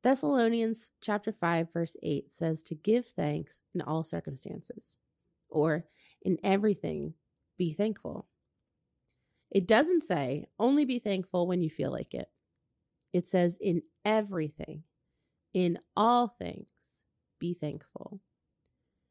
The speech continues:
Even in the Mass, we say giving thanks is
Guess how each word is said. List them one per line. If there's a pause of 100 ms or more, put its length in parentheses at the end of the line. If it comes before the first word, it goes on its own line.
(340)
Even
in
the
Mass, (360)
we
say
giving
thanks
is